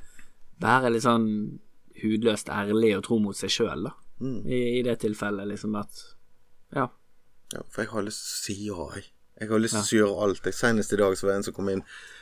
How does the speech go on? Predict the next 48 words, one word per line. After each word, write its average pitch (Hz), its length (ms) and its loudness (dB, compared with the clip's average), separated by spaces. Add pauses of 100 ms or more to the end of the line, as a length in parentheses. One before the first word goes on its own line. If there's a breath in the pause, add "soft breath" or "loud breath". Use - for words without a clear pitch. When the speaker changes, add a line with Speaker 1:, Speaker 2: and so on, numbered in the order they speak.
Speaker 2:
«Ja, 151 200 -2 (120)
eh, 123 420 0
skal - 240 -4
vi 135 180 0
gjøre 113 180 2
sånn 120 240 -2
og 110 80 -4
sånn», 110 340 0
sant? 117 360 -2
Og 104 240 2 (240 loud breath)
Speaker 1:
Mm. 139 100 0
Speaker 2:
kjempeengasjert, 113 880 2
og 104 80 2
meg 113 220 6
og 101 80 4
han, 107 220 0
vi, 104 280 0
vi 98 340 -2 (320)
fyrte - 480 -4
hverandre 113 500 4
opp, - 160 0
vet 107 120 2
du, 110 100 4
med 101 200 4
tanker 120 400 2
og, 101 320 2 (340 loud breath)
og - 160 0
planer, 107 420 6
sant? 117 220 -2 (320 loud breath)
Og 113 80 -4
så 123 80 -2
måtte 113 240 2
jeg 95 80 0 (180)
bare 110 120 -4
si, 104 100 -4 (300 loud breath)
«Vet 104 180 0
du - 60 -14
hva, - 160 -4
jeg - 100 -14
har - 480 -6
ikke, - 280 -8 (840)
det 135 80 -2
er 139 60 -2
ikke, - 260 -8
det 135 60 -8
er 135 100 -4
ikke - 140 -10
tid. - 220 -8